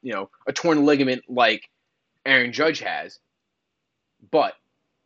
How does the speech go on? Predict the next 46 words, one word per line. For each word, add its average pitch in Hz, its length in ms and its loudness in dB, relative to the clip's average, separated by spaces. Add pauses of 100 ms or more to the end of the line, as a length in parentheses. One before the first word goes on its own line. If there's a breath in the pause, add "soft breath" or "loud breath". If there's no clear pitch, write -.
(380)
the, 139 300 -4
the, 131 260 -2
the 117 160 -10
swelling 147 800 -2 (560)
makes 135 200 -6
it 113 80 -12
really 139 300 0
hard 147 180 0
to 170 80 0
walk. 123 400 -2 (960)
The, 127 680 0
the, 135 300 -2
it's, 247 200 0
it's 240 160 0
a 226 60 2
tough 226 240 4
injury. 107 340 -6
You 117 60 -12
know, 127 80 -4
you, 143 200 -2
you 151 120 -2
bump 202 280 -4
your 175 120 -8
toe 160 260 -4
into 175 180 -12
something, 185 440 -10
and 131 100 -10
I 123 120 -6
had 131 100 -6
done 143 160 -4
that 139 160 -6
earlier 135 220 -6
in 135 60 -10
the 127 60 -10
week, 147 300 -6 (440)
and 151 220 -4
you 143 100 -4
basically 156 420 -2
are 131 80 -2
crippled 113 460 -8
for, 113 140 -12 (180)
for 127 100 -6
at 123 60 -6
least 135 380 -4
five 101 240 2
minutes. - 400 -16